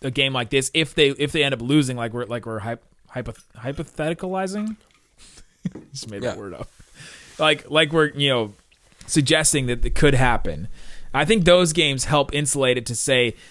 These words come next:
Speaker 1: this, this team has been in games like this. They, they deserve to be at the table. They deserve to, you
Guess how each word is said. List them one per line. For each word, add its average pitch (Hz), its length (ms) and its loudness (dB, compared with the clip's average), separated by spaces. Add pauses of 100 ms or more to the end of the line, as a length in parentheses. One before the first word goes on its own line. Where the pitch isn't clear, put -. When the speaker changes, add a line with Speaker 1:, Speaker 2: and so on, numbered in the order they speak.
(120)
Speaker 1:
this, 208 200 6 (140)
this 233 180 4
team 196 220 4
has 147 120 2
been 127 240 0
in 151 220 2
games 98 320 -4
like 71 160 -12
this. - 240 -14
They, 151 300 2
they 147 200 4
deserve 147 520 4
to 135 100 -2
be 117 500 -2
at 120 160 -2
the 110 60 -10
table. 117 400 -2
They 113 140 -2
deserve 123 520 -2
to, - 140 -6
you 110 240 -2